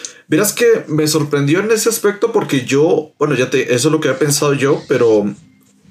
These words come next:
si bien el personaje tiene su cierto carácter y se llega a enojar cuando se enoja, ¿verdad? O sea, no trata mal a la gente, no es de, no es de estos, eh, sujetos que tratan mal a la, a la gente solo porque están enojados, digamos.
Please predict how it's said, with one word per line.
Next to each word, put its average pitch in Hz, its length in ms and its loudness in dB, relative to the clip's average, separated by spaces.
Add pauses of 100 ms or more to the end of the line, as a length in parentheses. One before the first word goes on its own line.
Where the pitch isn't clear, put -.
si - 180 -2
bien 147 160 2
el 196 100 -2
personaje 151 500 0
tiene 165 200 2
su 135 80 -2
cierto 147 320 -2
carácter 135 460 -2
y 113 40 -2
se 113 140 0
llega 117 240 2
a 156 60 0
enojar 135 480 -2
cuando 117 260 0
se 101 140 0
enoja, 135 300 0
¿verdad? 131 400 0 (280)
O 123 80 -4
sea, 160 320 0
no 151 220 0
trata 175 280 0
mal 170 160 2
a 175 60 2
la 143 100 2
gente, 156 360 -2
no 127 120 0
es 139 140 -2
de, 143 200 0
no 131 120 -2
es 135 120 0
de 160 80 2
estos, - 920 -2
eh, 107 480 2
sujetos 123 460 -2
que 123 160 -2
tratan 139 440 -2
mal 143 480 0 (720)
a 123 140 0
la, 113 120 2
a 117 120 -2
la 113 140 0
gente 131 360 -2
solo 143 200 0
porque 151 160 -2
están 143 200 0
enojados, 135 520 0
digamos. 117 560 0